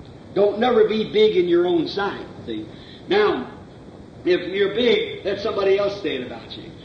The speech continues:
see. But now when you, uh, this woman, or this man rather, he said he was a Roman centurion,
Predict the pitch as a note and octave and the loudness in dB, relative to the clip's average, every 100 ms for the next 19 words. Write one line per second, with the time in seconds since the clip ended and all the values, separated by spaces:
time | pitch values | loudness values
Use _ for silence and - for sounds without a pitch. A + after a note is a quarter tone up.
0 | - - B2+ A#2+ - - - G3+ A3 B3+ | -20 -8 -6 -6 -12 -20 -2 0 2 2
1 | B3+ A#3+ B3 A#3+ A3 F#3 - - - - | 2 2 2 4 4 2 -2 -10 -10 -2
2 | A#3 - F3 G3+ A3+ E3+ F#3+ - - - | 0 0 -2 2 2 2 -2 -6 -16 -6
3 | F3 F#3+ A3+ A3+ A3+ A3+ G3+ E3+ G3+ A#3+ | 0 4 4 4 2 2 2 2 2 2
4 | - - - A#3 A#3 B3 B3 A3 A#3+ B3+ | -2 -10 -8 -4 -2 0 0 -2 -2 0
5 | A3+ G#3+ F#3+ G3+ G#3+ F#3+ G3 F#3 F3 G3+ | 2 4 4 4 2 0 0 -2 0 2
6 | A#3+ C4+ | 2 0